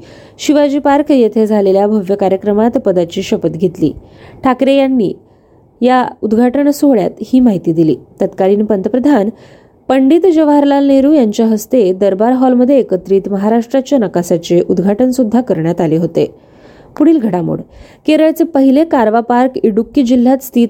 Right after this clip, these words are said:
असलेल्या वागामोन या निसर्गरम्य हिल स्टेशनमध्ये तयार होत आहे. राज्य सरकारच्या नवीन कार्यवान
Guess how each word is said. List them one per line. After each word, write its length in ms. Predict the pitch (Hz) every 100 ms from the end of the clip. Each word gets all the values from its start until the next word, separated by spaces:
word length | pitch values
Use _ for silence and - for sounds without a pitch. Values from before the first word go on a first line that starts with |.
| -
असलेल्या 500 | 190 - 208 208 208
वागामोन 600 | 196 180 180 226 240 269
या 120 | 247
निसर्गरम्य 640 | 185 180 208 208 220 214 254 226
हिल 140 | 180
स्टेशनमध्ये 640 | 180 - 180 - 170 175 214
तयार 240 | 226 254 180
होत 200 | 160 151
आहे. 220 | 151 160 - - - - - -
राज्य 260 | 262 247
सरकारच्या 560 | 277 311 285 285 269 294
नवीन 300 | 277 247 247
कार्यवान 600 | 247 226 220 220 226 226